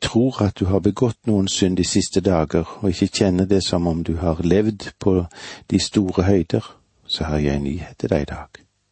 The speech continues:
Du begår synd som du ikke er klar over, og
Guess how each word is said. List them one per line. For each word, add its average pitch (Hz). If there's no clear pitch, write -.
Du 117
begår 87
synd 87
som 78
du 76
ikke 82
er -
klar 90
over, -
og 87